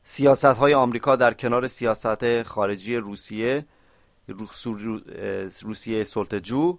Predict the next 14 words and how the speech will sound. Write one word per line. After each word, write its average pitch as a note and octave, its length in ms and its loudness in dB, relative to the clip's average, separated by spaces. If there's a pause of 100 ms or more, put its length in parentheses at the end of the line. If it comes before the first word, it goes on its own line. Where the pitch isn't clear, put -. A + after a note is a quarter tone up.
(100)
چین G#2+ 300 -4
مصمم A2 880 2
و G2+ 260 2 (200)
حملات G2+ 480 -2
تروریستی B2+ 580 -4
اسلامگرایان F#2 800 -6
را A#2 220 -4
بخشی G#2 360 2
از G2 120 -8
تهدید A2 400 -10
خارجی F2+ 420 -8
علیه F2 400 -10 (400)
اروپا G#2 560 -4 (320)
برشمرد. - 640 -18